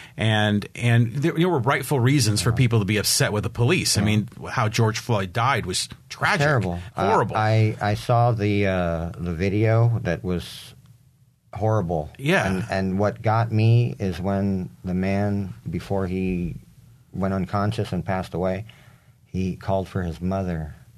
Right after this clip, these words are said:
Speaker 2: I, I,
Speaker 1: Yeah.
Speaker 2: I shed a tear.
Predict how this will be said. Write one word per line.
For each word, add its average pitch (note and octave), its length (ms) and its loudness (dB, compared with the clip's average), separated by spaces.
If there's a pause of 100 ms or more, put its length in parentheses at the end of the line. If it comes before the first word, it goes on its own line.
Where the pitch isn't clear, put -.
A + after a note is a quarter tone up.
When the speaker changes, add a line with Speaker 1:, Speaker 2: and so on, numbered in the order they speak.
(320)
Speaker 2:
I, G2+ 220 0 (240)
I, F#2+ 200 2 (120)
Speaker 1:
Yeah. E3+ 220 4
Speaker 2:
I G#2+ 80 4
shed G#2+ 280 0
a G#2 60 0
tear. G#2+ 500 0